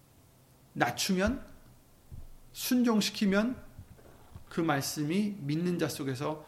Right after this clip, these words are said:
역사하셔서 예수 이름을 깨닫게 해주시고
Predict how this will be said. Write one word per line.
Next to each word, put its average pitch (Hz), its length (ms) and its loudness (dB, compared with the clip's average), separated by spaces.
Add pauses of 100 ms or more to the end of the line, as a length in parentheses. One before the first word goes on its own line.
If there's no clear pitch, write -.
(160)
역사하셔서 165 920 2 (3250)
예수 151 320 2
이름을 143 340 0
깨닫게 196 460 -2
해주시고 131 440 -8